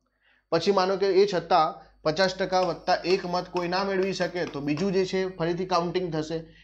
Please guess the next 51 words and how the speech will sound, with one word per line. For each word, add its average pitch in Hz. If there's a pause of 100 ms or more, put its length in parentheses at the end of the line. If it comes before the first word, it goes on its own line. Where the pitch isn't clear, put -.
(120)
અને 143
બીજી 165
વખત 180
આ 170
જ 185
બેલેટમાંથી 170 (260)
જે 156
છે 160
આ 165
મત 165
જે 147
રોહિત 151
કુમારને 180
જશે. 160 (880)
માનો 226
કે 226
બીજી 190
પસંદગીમાં 208
પણ 208
કોઈ 196
ઉમેદવાર 190
નથી 180
જીતતો 175 (200)
તો 135
ત્રીજી 165
પસંદગી, 196
ને 135
ત્રીજીમાં 180
પણ 180
નથી 160
જીતતો 131
તો 262
ચોથી 127
પસંદગી. 135
તો 214
આ 240
રીતે 196
જે 175
છે 190 (440)
ઇલેક્શન 165
થતું 117
હોય 104
છે. 101
તો 120
આ 143
મેં 151
તમને 160
પેરામીટર 151
બતાવી 151
દીધા 165
છે. 175